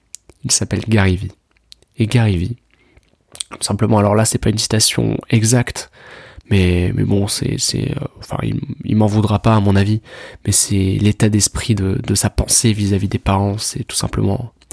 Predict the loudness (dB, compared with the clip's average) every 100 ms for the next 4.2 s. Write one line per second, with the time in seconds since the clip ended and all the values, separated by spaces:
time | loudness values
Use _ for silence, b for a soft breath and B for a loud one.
0 | B B B B B -2 0 0 0 -2
1 | 0 0 2 0 -2 0 0 2 0 -2
2 | -6 -14 B B -4 -2 2 2 4 4
3 | 2 -4 -12 b b 0 2 2 0 0
4 | 0 -2